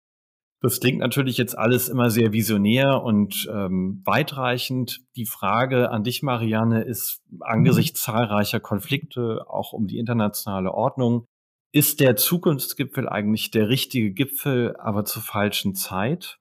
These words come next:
Speaker 1: Also was sind die, die globalen Konfliktlinien, mit denen wir es zu tun haben?
Speaker 2: Ja, da wirfst du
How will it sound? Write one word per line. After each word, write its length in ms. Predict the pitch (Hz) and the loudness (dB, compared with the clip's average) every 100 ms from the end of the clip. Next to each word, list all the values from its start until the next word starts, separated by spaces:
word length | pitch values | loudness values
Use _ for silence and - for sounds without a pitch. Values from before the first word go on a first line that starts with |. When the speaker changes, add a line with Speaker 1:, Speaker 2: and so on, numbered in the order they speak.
| - | -10
Speaker 1:
Also 220 | 101 104 | -6 -2
was 180 | 110 - | -2 0
sind 260 | 131 117 | 0 -2
die, 240 | 117 113 107 | -4 -2 -2
die 160 | 120 | -4
globalen 760 | 113 110 107 101 95 101 113 117 | -4 -4 -4 0 2 2 2 0
Konfliktlinien, 800 | - 107 - 120 - 113 107 101 | -2 -6 -4 -10 -6 -4 -2 -2
mit 160 | 104 | -2
denen 140 | 104 104 | -2 -2
wir 80 | |
es 140 | 101 - | -4 -6
zu 100 | - | -12
tun 340 | - 131 101 | -10 -8 -6
haben? 380 | 78 76 - 101 _ _ _ _ _ _ _ _ _ _ _ 247 | -8 -10 -12 -16 _ _ _ _ _ _ _ _ _ _ _ -4
Speaker 2:
Ja, 300 | 262 226 220 | 0 0 0
da 460 | 220 226 233 226 202 | 0 4 4 2 0
wirfst 340 | 262 262 - | 0 -2 -2
du 280 | 254 233 | -2 0